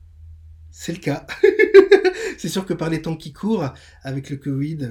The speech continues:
la santé est, euh, morale, physique, psychologique et psychique, comme je dis, toujours est très, très importante. Il faut se préserver de toute source et ou de forme de négativité.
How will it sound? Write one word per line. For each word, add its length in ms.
la 120
santé 600
est, 80
euh, 320
morale, 680
physique, 480
psychologique 560
et 60
psychique, 480
comme 200
je 120
dis, 340
toujours 400
est 160
très, 180
très 220
importante. 480
Il 60
faut 120
se 140
préserver 720
de 100
toute 480
source 640
et 160
ou 100
de 120
forme 300
de 80
négativité. 800